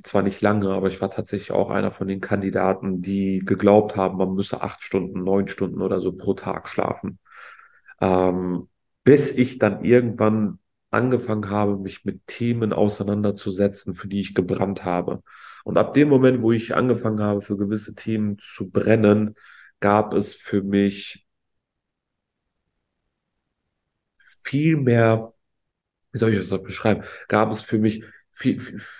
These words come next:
viel mehr den, also habe ich in mir den Wunsch entwickelt, viel mehr pro Tag die Dinge zu tun, auf die ich Bock habe, als, keine Ahnung, ähm,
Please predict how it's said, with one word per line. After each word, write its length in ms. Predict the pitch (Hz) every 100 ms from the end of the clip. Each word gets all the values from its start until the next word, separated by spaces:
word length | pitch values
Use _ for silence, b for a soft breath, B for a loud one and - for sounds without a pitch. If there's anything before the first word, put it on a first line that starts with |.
| - _ _ _ _
viel 280 | - 147 139
mehr 140 | 127
den, 220 | 107 107
also 240 | 104 107 104
habe 140 | 113
ich 100 | -
in 100 | 117
mir 100 | 120
den 280 | 110 104 107
Wunsch 280 | 123 135 -
entwickelt, 800 | 110 110 - 120 - 110 107 - - - _ -
viel 240 | 147 147
mehr 240 | 131 120
pro 260 | 120 - 113
Tag 540 | 107 113 113 117 - -
die 180 | - 120
Dinge 280 | 120 113 110
zu 160 | - -
tun, 240 | - 110
auf 180 | 95 -
die 140 | 107
ich 180 | 104 -
Bock 260 | 113 113 -
habe, 320 | 104 101 -
als, 640 | 98 104 104 - - _ _
keine 260 | - 104 98
Ahnung, 460 | 78 92 90 92 -
ähm, 540 | 98 98 98 95 196